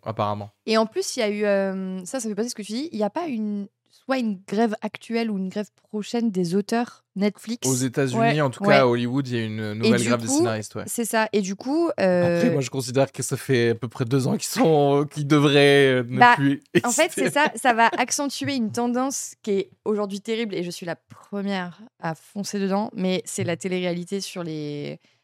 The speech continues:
Speaker 2: sur les, les plateformes d'écoute. Et aujourd'hui, il y a, en termes de production, Netflix, je sais pas le dernier truc qu'ils ont fait, mais à mon avis, c'est Love is Blind et c'est Perfect Match et c'est
Speaker 1: Ouais, ouais,
Speaker 2: genre,
Speaker 1: ouais.
Speaker 3: Oui, oui.
Speaker 2: ils
Speaker 1: Ouais.
Speaker 2: se, ils ont compris qu'il y avait quelque chose qui était facile à
Speaker 1: Ouais, ouais.
Speaker 2: produire, pas d'auteur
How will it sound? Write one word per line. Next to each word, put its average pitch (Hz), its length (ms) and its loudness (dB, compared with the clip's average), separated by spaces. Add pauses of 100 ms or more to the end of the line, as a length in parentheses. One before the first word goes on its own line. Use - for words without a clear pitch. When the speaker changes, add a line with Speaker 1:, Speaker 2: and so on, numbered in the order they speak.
(220)
Speaker 2:
sur - 160 -8
les, 160 160 -2
les 151 180 -4
plateformes 165 360 -6
d'écoute. 170 340 -8
Et 170 80 -2
aujourd'hui, 170 540 -6
il 170 80 -6
y 165 40 0
a, 156 160 -2 (160)
en 165 100 -6
termes 170 240 -8
de 160 80 -8
production, 180 500 -8
Netflix, 240 520 -10
je 160 80 -18
sais 151 140 -14
pas 196 160 -6
le 196 80 -4
dernier 170 200 -10
truc - 140 -20
qu'ils 165 160 -14
ont 160 40 -12
fait, 220 220 -8 (400)
mais 170 180 -2
à 170 60 -2
mon 156 120 -8
avis, 165 220 -4
c'est 208 140 -6
Love 160 160 -4
is 147 100 -20
Blind 196 440 -4
et 160 80 -10
c'est - 120 -16
Perfect 151 320 -14
Match 196 340 -4
et 170 60 -10
c'est 160 160 -8
Speaker 1:
Ouais, 131 160 -2
ouais, 131 80 0
Speaker 2:
genre, 127 180 0
Speaker 1:
ouais. 226 140 2
Speaker 3:
Oui, 226 80 2
oui. 196 60 -4 (120)
Speaker 2:
ils 175 60 -2
Speaker 1:
Ouais. 190 80 0
Speaker 2:
se, - 100 -4
ils 196 160 -2
ont 190 60 -2
compris 220 360 -6
qu'il 220 180 -6
y 214 100 -2
avait 175 300 -2 (200)
quelque 185 260 -8
chose 214 160 -6
qui - 100 -6
était 147 160 -4
facile 190 320 -6
à 214 40 0
Speaker 1:
Ouais, 147 60 -8
ouais. 143 60 -6
Speaker 2:
produire, 226 380 -2
pas 208 200 0
d'auteur 208 560 0